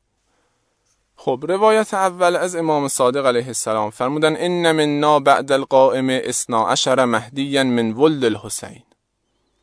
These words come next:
همانا از ما بعد از امام زمان دوازده مهدی است از ولد امام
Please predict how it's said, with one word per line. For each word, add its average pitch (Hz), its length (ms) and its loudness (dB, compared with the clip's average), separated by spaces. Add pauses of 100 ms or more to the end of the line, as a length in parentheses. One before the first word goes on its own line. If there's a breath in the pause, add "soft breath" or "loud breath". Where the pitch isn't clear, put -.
(280)
همانا 117 680 -2
از 117 420 -2
ما 160 540 0 (400)
بعد 131 320 4
از 120 180 -2
امام 117 440 -2
زمان 131 400 -2
دوازده 131 640 0
مهدی 113 320 -6
است 123 140 -10
از 107 160 -10
ولد 107 260 -8
امام 98 300 -10